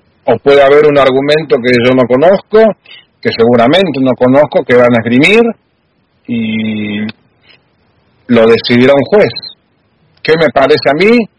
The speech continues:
Y no sé. Si yo no te doy nunca un pronóstico de un partido, mirá si te voy a decir lo que yo pienso que va a pasar.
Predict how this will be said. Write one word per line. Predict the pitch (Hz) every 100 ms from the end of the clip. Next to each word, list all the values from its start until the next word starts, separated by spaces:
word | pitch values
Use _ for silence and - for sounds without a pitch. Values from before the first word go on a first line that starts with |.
| _ _ _
Y | - 165
no | 147
sé. | 147 160 117 - _ _
Si | - 143
yo | 160 175
no | 131
te | 139
doy | 139 139
nunca | 139 160 170 139 135
un | 143 135
pronóstico | 127 131 147 - 131 123
de | 127
un | 123
partido, | 120 117 143 170 156 110 - _ _ _ _ - _ -
mirá | 123 143 -
si | 127
te | 123
voy | 127
a | 123
decir | 110 143 147 131 _ _ 120
lo | 120
que | - 117
yo | 135 131
pienso | 135 139 147 131 127 120
que | 113
va | 113
a | - _ _ _
pasar. | 104 - 95 90